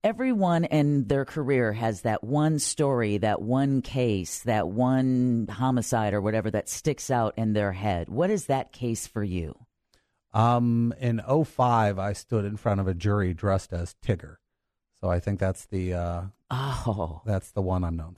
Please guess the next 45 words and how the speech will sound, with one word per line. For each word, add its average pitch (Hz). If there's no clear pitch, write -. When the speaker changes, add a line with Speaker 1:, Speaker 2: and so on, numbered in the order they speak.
Speaker 2:
for. -
Speaker 1:
Really? 120
Speaker 2:
Yeah. 87
It's 120
weird. 139
I'd 117
like 139
to 143
be 127
known 120
for 113
all 117
the 110
great 107
things 123
I've 113
done 117
in 117
life, 120
but 101
wearing 117
a 101
Tigger 113
costume 110
in 95
a 92
closing 107
in, 98
<laughs> -
in 123
the 117
Orange 110
County 104
courtroom 110
probably 113
wasn't 101
the 98
one 90
I'd 87
like 90
to -
be 78
remembered 78
at. 87
But, 90